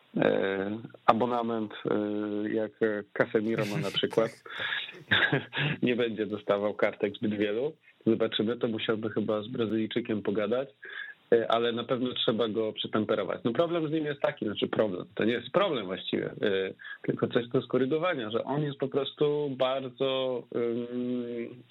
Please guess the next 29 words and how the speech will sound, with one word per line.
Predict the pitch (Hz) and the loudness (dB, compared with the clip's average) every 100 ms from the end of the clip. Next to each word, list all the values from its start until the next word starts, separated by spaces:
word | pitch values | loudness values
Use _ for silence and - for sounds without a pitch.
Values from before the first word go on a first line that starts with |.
| 120 | 2
e, | 123 120 117 117 117 | 4 4 2 0 0
on | 139 143 | 0 0
nienawidzi | - 151 156 151 147 | 0 0 0 -2 -2
przegrywać. | 139 139 123 104 - - - - - - - - - - | 2 2 2 0 -2 -6 -12 -8 -4 -2 -2 -6 -6 4
E, | 98 107 107 | 6 6 2
on | 127 131 | -2 -4
chce, | - 139 139 | 0 2 2
on | 135 135 135 | 0 0 0
musi | 151 147 - | -2 -2 -4
wygrać, | 123 135 143 143 143 | -2 0 0 0 -2
musi | 135 - | -2 0
dostać | 127 123 127 120 | 0 0 0 2
piłkę, | 131 131 147 135 131 123 | 0 2 2 2 0 0
będzie | 123 120 | -2 0
dawał | 120 120 120 | 0 -2 -4
z | - | -4
siebie | 120 120 | -4 0
sto | 131 | 0
dwadzieścia | 123 123 113 117 | 0 -2 0 -2
procent | 113 120 120 110 | 0 0 0 0
w | |
każdym | 123 117 117 | 0 0 0
meczu | 117 113 113 | -2 -2 -2
i | |
to | - | -2
jest | 120 - | -4 0
super, | 143 131 160 - - - - - _ | 2 2 0 -6 -14 -10 -10 -12 _
ale | - 139 135 | 2 2 4
czasami | 147 - 139 135 135 127 120 | 0 2 2 2 0 0 -4